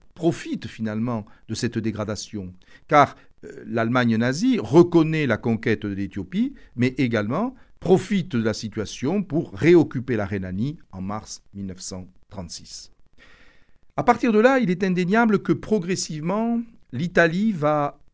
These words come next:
se rapprocher de Berlin, mais avec encore des hésitations. Si l'Italie proclame effectivement et affirme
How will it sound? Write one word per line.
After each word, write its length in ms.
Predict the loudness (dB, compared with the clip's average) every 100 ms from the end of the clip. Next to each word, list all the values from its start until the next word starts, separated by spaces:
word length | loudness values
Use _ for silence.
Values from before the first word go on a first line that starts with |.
| -20
se 200 | -4 4
rapprocher 560 | 6 4 2 -4 -2 -2
de 80 | 2
Berlin, 420 | 2 2 0 -2 -8 -20 -20 -20 -20 -20 -20 -20 -20 -20 0
mais 200 | 2 4
avec 300 | 4 6 4 4
encore 400 | 0 0 -2 0
des 240 | -2 0
hésitations. 680 | -4 -2 -2 -2 -6 -8 -10 -16 -20 -20 -20 -14
Si 460 | -8 -4 -2 -2 -4 -18 -14
l'Italie 580 | -8 -4 0 0 -2 -6 -12 -20 -20 -20 -12
proclame 600 | -4 -2 2 2 4 0 -8 -14 -6
effectivement 840 | -4 -2 -4 -6 -2 0 -2 -2
et 100 | 2
affirme 540 | 2 2 2 2 0